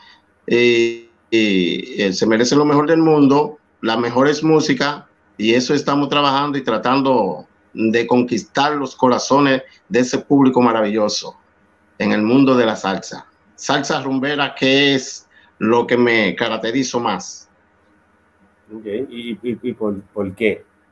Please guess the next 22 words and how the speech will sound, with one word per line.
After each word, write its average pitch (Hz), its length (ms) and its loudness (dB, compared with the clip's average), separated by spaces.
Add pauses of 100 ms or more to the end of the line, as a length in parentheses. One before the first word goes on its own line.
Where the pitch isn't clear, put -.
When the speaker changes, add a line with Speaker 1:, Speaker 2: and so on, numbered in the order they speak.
(1500)
Speaker 2:
¿Sabes? 107 320 -2
¿Por, 95 200 -8
por, 98 280 -8 (300)
por 101 260 -6
qué 127 500 -2 (1900)
llegar 107 220 -4
a 127 120 -2
los 135 160 -2
corazones 120 680 -2
de 113 80 -4
la 107 160 -4
gente? 104 520 -8
¿Por 90 180 -10
qué? 104 220 -8
¿Por 95 180 -12
qué 104 80 -8
tú 113 140 -10
crees 127 160 -4
que 127 40 -6
eso 117 140 -10
es 123 40 -4
importante? 92 840 -10